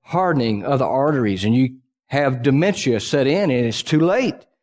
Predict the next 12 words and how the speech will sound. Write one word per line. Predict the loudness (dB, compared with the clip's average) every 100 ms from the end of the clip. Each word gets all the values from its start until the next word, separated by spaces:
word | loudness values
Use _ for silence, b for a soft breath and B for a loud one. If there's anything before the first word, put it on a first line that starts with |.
| _ _ _ _ _ -2
Paul | 0 0
said | 2 0
in | 0
Colossians | 0 0 0 -2 -2
three, | 0 2
one | 2 0 0
through | -2 0
two, | 0 0
"Keep | 0 0 -2 -4
seeking | -4 -2 0 0
the | 0
things | 0 0 2 2 0